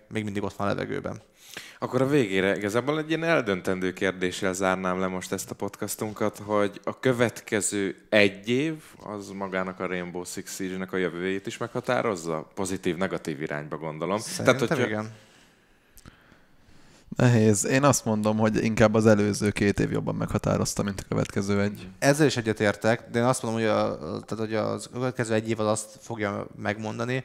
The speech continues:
Speaker 3: Hogy meghal, vagy
Speaker 1: hogy
Speaker 3: nem.
Speaker 1: meghal,
Speaker 2: Hogy visz-,
Speaker 1: vagy
Speaker 2: van-e
Speaker 1: nem.
Speaker 2: vissza? Inkább
Speaker 1: Hogy lesz-e második
Speaker 3: Igen,
Speaker 1: év,
Speaker 3: ez
Speaker 1: vagy
Speaker 3: már,
Speaker 1: sem.
Speaker 3: ez már nagyon
Speaker 1: Itt
Speaker 3: olyan,
Speaker 1: ez
Speaker 3: hogy, hogy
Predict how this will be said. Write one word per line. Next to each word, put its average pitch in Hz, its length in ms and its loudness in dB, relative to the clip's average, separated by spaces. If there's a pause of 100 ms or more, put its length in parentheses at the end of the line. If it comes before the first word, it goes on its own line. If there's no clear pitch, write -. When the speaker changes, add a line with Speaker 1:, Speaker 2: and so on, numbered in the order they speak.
Speaker 3:
Hogy 117 140 0
meghal, 107 360 4
vagy 107 140 4
Speaker 1:
hogy 117 120 4
Speaker 3:
nem. 127 60 8
Speaker 1:
meghal, 127 140 8
Speaker 2:
Hogy 147 80 12
visz-, 131 100 12
Speaker 1:
vagy 135 100 10
Speaker 2:
van-e 160 140 10
Speaker 1:
nem. 143 100 10
Speaker 2:
vissza? 131 440 8
Inkább 110 200 8
Speaker 1:
Hogy 156 80 12
lesz-e 180 260 6
második 160 380 10
Speaker 3:
Igen, 123 220 10
Speaker 1:
év, 110 100 10
Speaker 3:
ez 135 100 12
Speaker 1:
vagy 131 100 8
Speaker 3:
már, 135 160 12
Speaker 1:
sem. 135 100 8
Speaker 3:
ez 127 100 8
már 139 140 10
nagyon 147 160 8
Speaker 1:
Itt 123 60 10
Speaker 3:
olyan, 117 120 10
Speaker 1:
ez 113 80 4
Speaker 3:
hogy, 117 220 8
hogy 113 280 4